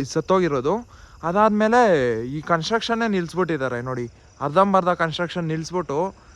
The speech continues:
ಹೋಗ್ಬಿಟ್ಟಿದ್ದಾರೆ. ನೋಡಿ, ಇದು ಫುಲ್ಲು ಸುತ್ತಮುತ್ತ ಎಷ್ಟು ಗಿಡ ಬೆಳ್ಕೊಂಡಿದೆ ನೋಡಿ. ಯಾರದು?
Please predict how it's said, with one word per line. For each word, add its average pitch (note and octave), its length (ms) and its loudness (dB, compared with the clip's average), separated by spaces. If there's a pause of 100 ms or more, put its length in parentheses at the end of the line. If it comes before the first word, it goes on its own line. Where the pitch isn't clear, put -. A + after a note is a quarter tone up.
(220)
ಹೋಗ್ಬಿಟ್ಟಿದ್ದಾರೆ. D#3 800 -2 (760)
ನೋಡಿ, C3 240 -8 (280)
ಇದು B2+ 100 -12
ಫುಲ್ಲು G3 380 2
ಸುತ್ತಮುತ್ತ F#3 640 0 (640)
ಎಷ್ಟು D#3 600 0 (100)
ಗಿಡ D#3+ 160 4
ಬೆಳ್ಕೊಂಡಿದೆ D#3+ 600 2
ನೋಡಿ. A#2 260 -8 (3750)
ಯಾರದು? C4 460 6